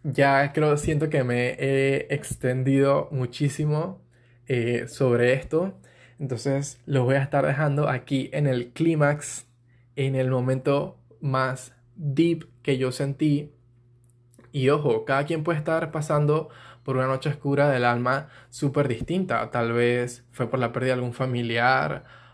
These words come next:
o algún otro suceso que se va más allá de sus manos, que en el que se sienten mal. Pero en mi caso fue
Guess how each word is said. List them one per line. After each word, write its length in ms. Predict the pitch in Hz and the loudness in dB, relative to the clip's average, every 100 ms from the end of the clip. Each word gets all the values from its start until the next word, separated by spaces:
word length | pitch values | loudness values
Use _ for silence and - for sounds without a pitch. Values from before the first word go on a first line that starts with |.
| _ _ | _ _
o 460 | 135 123 120 120 117 | -2 0 2 0 0
algún 320 | 131 131 139 | -2 0 0
otro 220 | 139 147 | -2 -2
suceso 480 | 151 135 - 127 147 | -6 -6 -4 -4 -4
que 80 | 147 | -4
se 160 | - 120 | -4 -2
va 140 | 120 | -2
más 140 | 127 | -2
allá 200 | 135 131 | 0 2
de 60 | 135 | 2
sus 200 | 135 117 | -2 -4
manos, 340 | 131 135 139 | -2 0 -2
que 100 | 135 | -4
en 60 | 127 | -6
el 80 | 123 | -6
que 100 | 127 | -6
se 140 | 120 | -8
sienten 440 | 120 120 131 143 143 - - _ | -6 -4 -2 -2 -6 -14 -20 _
mal. 560 | 123 123 131 127 139 - - _ | -2 2 2 2 0 -8 -20 _
Pero 160 | 143 139 | -2 0
en 100 | 139 | 0
mi 120 | 139 | -2
caso 640 | - 135 147 156 196 - _ - | 0 0 0 -2 -4 -8 _ -20
fue 880 | - - 127 123 120 123 - - | -14 -6 -4 0 0 0 -2 -10